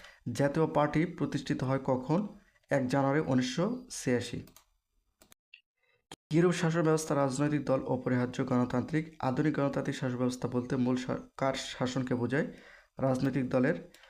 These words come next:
গণতান্ত্রিক সরকার কাদের ভোটের মাধ্যমে গঠিত হয়? জনগণের। কোনটি ব্যতীত গণতান্ত্রিক সরকার গঠন অসম্ভব? রাজনৈতিক দল। ব্রিটিশ ভারতে জামাতে ইসলামের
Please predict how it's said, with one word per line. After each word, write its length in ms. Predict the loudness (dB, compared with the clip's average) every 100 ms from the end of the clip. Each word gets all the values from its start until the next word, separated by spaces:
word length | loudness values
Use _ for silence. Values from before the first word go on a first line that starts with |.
| -20 -20 _
গণতান্ত্রিক 640 | 0 2 4 2 0 -2 0
সরকার 300 | -2 0 -2
কাদের 300 | 0 0 0
ভোটের 240 | 0 2
মাধ্যমে 360 | 2 2 -2 0
গঠিত 300 | 0 -2 0
হয়? 180 | 0 -2 -6 -2
জনগণের। 400 | 0 0 0 0 -2 -8 _
কোনটি 540 | 0 0 2 0 -2 -8 -20 -20 -20 -20 -20 _
ব্যতীত 340 | -2 0 2 2
গণতান্ত্রিক 560 | 2 0 0 -2 -2
সরকার 320 | -4 -2 -2 0
গঠন 440 | 0 0 -2 -4 -4
অসম্ভব? 580 | -2 0 0 0 -2 -6 -4
রাজনৈতিক 440 | -2 -2 -2 -4
দল। 180 | -4 -6 -10 _ _ _ _ -20 _ _ _ _ _ -20 -20 _ _ _ _ _ -20 -20 _ _ _ 0
ব্রিটিশ 340 | 2 2 4
ভারতে 320 | 4 4 2
জামাতে 520 | 2 4 4 2 0 0
ইসলামের 640 | -2 0 2 4 2